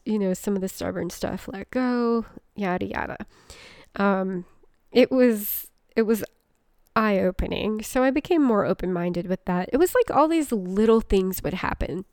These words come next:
that made me more open-minded. I would notice, um, I don't know. I, like, I even think about when I lived out of state.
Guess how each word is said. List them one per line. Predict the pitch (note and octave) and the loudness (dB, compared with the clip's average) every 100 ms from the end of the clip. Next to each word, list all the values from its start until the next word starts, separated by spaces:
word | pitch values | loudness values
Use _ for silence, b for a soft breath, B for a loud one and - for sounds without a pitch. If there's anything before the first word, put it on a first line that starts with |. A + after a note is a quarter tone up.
| _ | _
that | - E3 | -4 -2
made | G#3 G3 | 0 0
me | F#3+ | 0
more | F#3 F3 - | -2 -4 -6
open-minded. | G3 F#3 F3+ F3 F3 F3 - - F3+ - B B B B | -8 -6 -4 -2 -2 -4 -4 -6 -8 -12 B B B B
I | G3+ G3 F#3+ | 0 2 0
would | F#3 F#3+ F3+ | 0 -2 -2
notice, | G3 G3+ G3+ G3 F#3+ F#3+ - - - - b b b b b b b _ - | -2 0 0 0 0 0 -4 -12 -16 -18 b b b b b b b _ -10
um, | G3 F#3 F3 F3 F3+ b b b b b b b b b _ - F4 | -6 -4 -6 -8 -12 b b b b b b b b b _ -16 -4
I | G#3+ | -2
don't | F#3 D#3+ | -2 -2
know. | D#3+ - - | -2 -2 0
I, | A3 - | 0 0
like, | A3+ B3+ - | 2 0 2
I | B3 | 0
even | C4+ B3 G#3+ G#3 | 2 2 0 0
think | G3+ G#3 G3 | 2 2 0
about | F#3+ F#3 F3+ - - - B B B B B B | 0 0 0 -2 -8 -14 B B B B B B
when | - G#3+ | -2 0
I | G3 F#3+ | 2 0
lived | F3 G3 F#3+ F3+ - - | 0 0 0 -4 -10 -6
out | F#3 | -6
of | E3+ | -4
state. | - - - F#3 - - - - | -8 -8 -4 -6 -6 -14 -16 -18